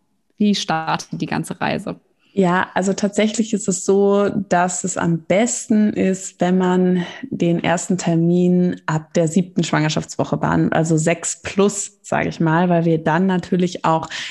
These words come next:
Speaker 2: im Ultraschall schon was sehen können und wirklich sehen können, ob die Schwangerschaft auch intakt ist, ob das Baby sich an der richtigen Stelle eingenistet hat,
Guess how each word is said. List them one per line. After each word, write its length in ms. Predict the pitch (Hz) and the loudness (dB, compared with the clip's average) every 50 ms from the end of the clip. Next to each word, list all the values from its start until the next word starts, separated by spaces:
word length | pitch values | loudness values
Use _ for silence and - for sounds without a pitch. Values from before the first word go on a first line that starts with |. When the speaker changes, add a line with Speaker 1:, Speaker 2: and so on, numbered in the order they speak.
| - - | -4 0
Speaker 2:
im 160 | - 226 220 | 2 2 4
Ultraschall 520 | - 233 254 254 262 233 220 - 220 208 208 | 4 2 2 2 2 0 2 2 2 2 2
schon 200 | 202 - 208 202 | 0 0 0 0
was 200 | 202 196 - - | 0 -2 -2 -2
sehen 320 | - 190 196 202 196 190 | 0 2 2 2 0 0
können 320 | 185 - 185 185 185 185 185 | -2 0 0 0 0 0 0
und 180 | - 180 170 | 0 -2 -2
wirklich 360 | 180 180 180 - 180 165 - | -2 -4 -2 -4 -4 -4 -2
sehen 240 | - 170 170 175 180 | 0 2 2 2 2
können, 260 | 180 - 180 175 170 | 2 0 0 0 2
ob 220 | - - 170 - - | 0 -2 -4 -4 -4
die 100 | - 170 | -4 -4
Schwangerschaft 760 | - - - 170 170 175 170 165 - - 165 160 - - - | -2 -2 0 0 2 2 0 0 0 -2 -2 -4 -4 -4 -2
auch 180 | 160 160 156 - | 0 0 0 0
intakt 640 | - 170 160 156 - - - 277 - - - - | 0 -2 -2 -2 -2 -4 -4 -4 -6 -10 -14 -6
ist, 420 | - - 247 240 226 226 - - | -2 0 0 0 0 -2 -4 -4
ob 200 | - 190 - - - | -4 -4 -4 -4 -4
das 180 | 185 175 - | -4 -4 -2
Baby 280 | - - 180 180 185 180 | -2 0 0 2 2 2
sich 220 | 175 - 185 175 | 0 0 -2 0
an 80 | 180 170 | 0 2
der 120 | 165 165 175 | 2 0 0
richtigen 280 | 175 - - 180 180 | -4 -4 -2 -2 -2
Stelle 340 | 170 - - 202 202 202 202 | 0 0 0 2 2 2 2
eingenistet 840 | - 185 175 180 180 175 180 170 170 170 170 - - - 170 - - | 2 2 2 2 2 2 2 2 2 0 0 -2 -6 -8 -6 -4 -2
hat, 160 | 170 165 | -2 -4